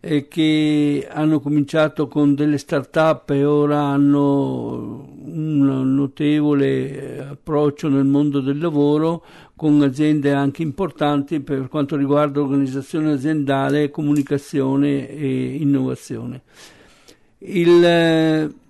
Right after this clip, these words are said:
mm, progetto era formulato in questo modo. Al piano terra, eh, si doveva fare un, eh, bar, ristorante, inn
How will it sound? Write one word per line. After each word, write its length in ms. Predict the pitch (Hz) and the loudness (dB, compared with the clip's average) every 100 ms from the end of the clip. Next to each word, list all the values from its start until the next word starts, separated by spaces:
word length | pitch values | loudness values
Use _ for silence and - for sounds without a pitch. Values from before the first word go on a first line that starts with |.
| - | -20
mm, 1080 | - 165 165 175 175 160 156 156 151 151 151 151 | -20 -18 -12 -8 -4 -4 -4 -4 -4 -4 -4 -4
progetto 880 | - 185 196 208 - - 226 220 202 | 0 2 4 4 2 2 4 4 0
era 500 | - 170 170 180 180 | 0 2 4 4 2
formulato 580 | 165 - 180 165 165 165 | -2 -6 -2 0 0 0
in 100 | 165 | -2
questo 680 | 147 147 - 165 160 139 131 | -2 -4 -2 0 0 -2 -2
modo. 540 | 151 139 131 123 123 - - - - - | 0 2 0 -2 -6 -10 -20 -20 -14 -4
Al 160 | 160 | -4
piano 280 | - 180 180 | 2 2 2
terra, 480 | 190 190 196 208 214 | 2 2 4 4 2
eh, 320 | 180 160 156 | 0 -2 -2
si 180 | - 165 | -2 -2
doveva 300 | 165 175 165 | 2 2 2
fare 500 | - 180 185 202 202 | 0 2 2 4 2
un, 500 | 156 180 170 175 170 | 2 0 0 0 0
eh, 280 | 170 165 139 | 2 2 -2
bar, 440 | 147 156 170 185 185 170 | -2 2 2 2 0 -2
ristorante, 720 | 151 - 151 165 175 196 - | -2 0 0 2 0 -2 -4
inn 400 | 180 175 175 175 | 2 2 2 -2